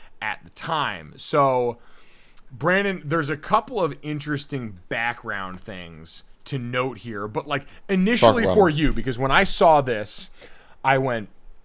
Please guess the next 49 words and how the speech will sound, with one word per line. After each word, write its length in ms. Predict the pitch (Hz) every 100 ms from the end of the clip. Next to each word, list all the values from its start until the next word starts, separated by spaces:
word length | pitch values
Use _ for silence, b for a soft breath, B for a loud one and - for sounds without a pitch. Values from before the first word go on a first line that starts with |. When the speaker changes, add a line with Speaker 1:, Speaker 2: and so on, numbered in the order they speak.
| - - - -
Speaker 1:
"Oh 200 | 143 139
no, 480 | 123 98 90 82 - _ - 113
I'm 240 | 113 117
gonna 180 | 120 113
get 160 | 107
asked 360 | 98 87 87 -
about 320 | 71 64 -
this 180 | 64 -
again." 380 | 71 69 57 58
That's 160 | 110 139
almost 340 | 165 208 190
why 260 | 165 147 135
I 60 |
brought 240 | 123 135 131
it 80 |
up 160 | 127 123
on 100 | 135
the 80 | 113
podcast, 600 | - 107 117 143 135 135
because 240 | 147 127
it's 140 | 107 -
like, 180 | 107 - b b
you 220 | 104 135
can't 260 | 139 147 113
hurt 260 | 110 131
me 160 | 104 110
with 220 | 113 117
it 200 | 127 127
if 120 | 110 98
I 180 | 104
just 200 | 104 113
go 160 | - 107
ahead 240 | 101 107 98
and 60 |
address 380 | 98 90 95 95
it 80 | -
first, 500 | - 101 131 147 - B B B B -
because 300 | 143 139 117
this 200 | 131 139
was 120 | 160
something 360 | - 143 143 143
that 160 | 123
we 120 | 113 117
were 220 | 107 - -
all, 520 | 156 180 117 76 67
as 160 | - 107
Notre 280 | 110 104 95
Dame 200 | 82 80
alums, 480 | 76 65 50 -